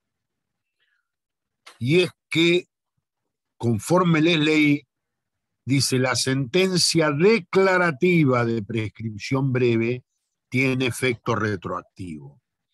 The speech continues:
¿Qué quiere decir esto de sentencia declarativa? Esta palabra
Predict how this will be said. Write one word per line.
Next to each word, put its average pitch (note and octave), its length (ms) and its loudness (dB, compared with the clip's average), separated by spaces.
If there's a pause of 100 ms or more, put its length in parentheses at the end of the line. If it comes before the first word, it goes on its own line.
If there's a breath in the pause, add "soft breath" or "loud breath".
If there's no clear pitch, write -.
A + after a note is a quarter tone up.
(500 soft breath)
¿Qué A#3+ 160 0
quiere F#3 340 2
decir B2+ 420 0
esto A2+ 340 -2
de G#2+ 100 -2
sentencia G#2+ 800 -4
declarativa? G2 1040 -6 (3250 soft breath)
Esta - 840 -2
palabra E3 840 2